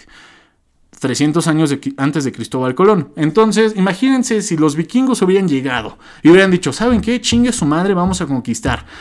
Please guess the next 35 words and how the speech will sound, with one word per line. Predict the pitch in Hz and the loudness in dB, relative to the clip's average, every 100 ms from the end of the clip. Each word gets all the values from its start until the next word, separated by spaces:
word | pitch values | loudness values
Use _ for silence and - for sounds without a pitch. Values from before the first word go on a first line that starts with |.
| - | 0
Yo | 226 | 4
creo | 330 | 6
que | - | 6
esos | 311 320 | 6 4
pendejos, | 220 175 220 233 285 | 4 4 4 4 0
los | 196 160 | 0 2
vikingos, | 147 143 226 247 | 2 2 2 4
no | 233 | 2
tenían | 233 226 240 | 4 4 6
ni | 240 | 4
la | 180 156 | 4 0
noción | 147 139 135 175 196 | 0 -2 0 2 4
de, | 214 208 147 | 4 4 4
de | 135 | 2
las | 127 - - | 0 -6 -4
tierras. | 139 175 185 151 | 0 2 2 2
No | 190 | 0
sabían | 240 240 | 2 2
que | 240 220 | 2 2
había | 208 | 2
otro, | 214 226 170 | 2 0 -2
que | 185 | 2
era | 226 | 2
otro | 240 233 | 2 0
continente. | 180 143 151 214 214 - - - | -2 0 0 0 -2 -6 -10 -12
Esos | - 233 | -2 0
güeyes | 254 233 | 2 2
estaban | - 247 233 | 2 4 4
viajando, | 196 160 220 226 220 | 2 0 0 2 2
descubriendo | 180 - 165 202 214 185 160 - | 0 0 0 2 4 4 4 0
islas, | 208 220 220 208 202 196 | 2 2 2 2 2 0
descubrieron | 180 143 165 190 190 | -2 0 4 4 4
Islandia, | 139 143 175 208 208 190 | 0 0 0 0 2 0
descubrieron | 147 147 175 190 | 0 0 2 2
Groenlandia | 156 147 139 170 190 202 202 | 4 4 4 4 2 2 0